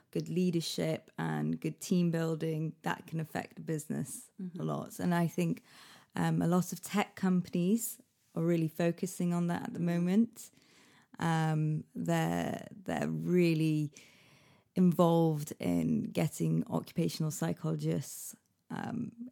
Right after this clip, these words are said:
Speaker 1: in to improve their businesses. So I do think it's, it's going
Speaker 2: And even
Speaker 1: towards
Speaker 2: part
Speaker 1: that
Speaker 2: of
Speaker 1: way.
Speaker 2: the, I've seen it a lot, part of the recruitment process as well. So even before you're offered a job, you know, your psychometric testing and all that kind of thing, but even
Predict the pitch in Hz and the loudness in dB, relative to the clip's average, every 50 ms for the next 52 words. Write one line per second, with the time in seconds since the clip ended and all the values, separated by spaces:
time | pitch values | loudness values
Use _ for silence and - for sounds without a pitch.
0 | - - 165 170 165 165 165 156 143 - - - - 180 170 - - 160 156 147 | -8 -4 -2 -2 0 0 0 -2 -4 -6 -12 -8 -4 -4 -4 -2 -4 -4 -2 -2
1 | 165 175 170 175 175 160 147 170 160 151 - 165 170 - 165 - - - 180 170 | -2 -4 -2 -4 -4 -4 -2 -4 -4 -4 -4 -4 -2 -2 -2 -4 -4 -2 -2 0
2 | 165 165 156 - - - - - - - - 170 156 196 190 175 180 - 175 165 | 0 -2 -4 -6 -10 -20 -20 -18 -8 -4 -2 0 4 4 4 4 2 0 -2 -2
3 | - - - - - - - - - _ _ _ _ _ - - - - - - | -2 -4 -8 -10 -12 -14 -14 -14 -16 _ _ _ _ _ -18 -12 -12 -12 -10 -6
4 | - 175 170 190 190 185 175 160 165 165 165 160 - 170 160 - - 165 - - | -4 -2 0 0 2 0 0 0 0 -2 -2 -2 -2 -4 -4 -2 -4 -4 -2 -2
5 | 170 160 - 175 165 - - - 196 180 170 156 147 - 160 156 151 - - _ | -4 -6 -8 -12 -12 -10 -10 -8 -6 -6 -6 -6 -8 -8 -8 -8 -8 -8 -12 _
6 | _ _ _ - _ - 180 156 - 156 151 147 156 - - 196 175 - - 175 | _ _ _ -20 _ -10 -10 -10 -8 -8 -10 -10 -12 -10 -8 -8 -8 -6 -6 -8
7 | 175 - - 196 190 185 180 - - 196 185 - 196 180 180 196 190 202 226 247 | -8 -8 -8 -8 -6 -6 -6 -8 -10 -10 -10 -8 -10 -8 -8 -6 -6 -6 -8 -8
8 | 247 - 165 160 165 156 160 170 160 165 156 - - - 175 160 160 156 156 151 | -8 -8 -6 -6 -6 -6 -8 -8 -10 -10 -12 -14 -12 -10 -8 -8 -6 -6 -6 -8
9 | 151 151 151 147 147 147 - _ _ - - - - _ _ _ - - - 170 | -8 -8 -8 -8 -10 -10 -14 _ _ -20 -20 -20 -20 _ _ _ -20 -16 -14 -14
10 | 160 - 123 127 - 160 156 151 - 160 151 156 156 151 151 156 - - 160 151 | -12 -12 -12 -10 -8 -10 -10 -8 -10 -12 -12 -10 -10 -12 -12 -12 -12 -12 -12 -12
11 | 143 - 151 156 151 - - - 156 - - - 165 147 - - - 151 156 160 | -12 -12 -14 -14 -14 -14 -14 -16 -16 -16 -14 -14 -14 -14 -14 -12 -10 -8 -8 -6
12 | 165 156 151 151 - - - - 151 143 143 - - 165 151 151 151 147 143 156 | -6 -6 -6 -6 -8 -8 -14 -12 -12 -12 -12 -12 -12 -12 -10 -10 -12 -12 -12 -14
13 | 147 - - 151 - 151 147 147 147 143 | -14 -14 -14 -14 -12 -12 -12 -12 -12 -14